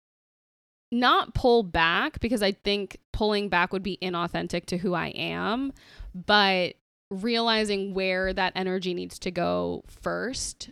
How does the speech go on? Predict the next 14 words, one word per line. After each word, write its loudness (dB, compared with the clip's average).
before, -2
before 0
I 2
can -6
move -4
it, -4
like, -8
you -4
know, -6
use -10
it -6
towards -6
a -10
friendship. -12